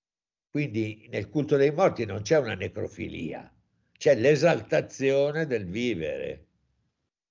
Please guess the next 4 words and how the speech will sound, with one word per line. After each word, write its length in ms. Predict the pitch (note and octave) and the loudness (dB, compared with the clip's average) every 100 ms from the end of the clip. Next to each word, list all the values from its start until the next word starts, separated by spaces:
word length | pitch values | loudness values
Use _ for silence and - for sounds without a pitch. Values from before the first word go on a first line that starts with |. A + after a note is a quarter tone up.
| _ | _
la 120 | A2 | -8
consacrazione 1400 | G#2+ D#3+ C#3+ - D3 C#3+ C3 A2 - - C3+ C#3+ D3+ D3 G2+ | 2 2 4 -2 -2 0 0 0 -4 -4 2 2 2 -2 -2
del 220 | G#2 F2 | -4 -4
vivere, 760 | G2+ B2+ G2 D2+ C2+ B1+ A#1+ | -2 -2 -2 -4 -6 -10 -16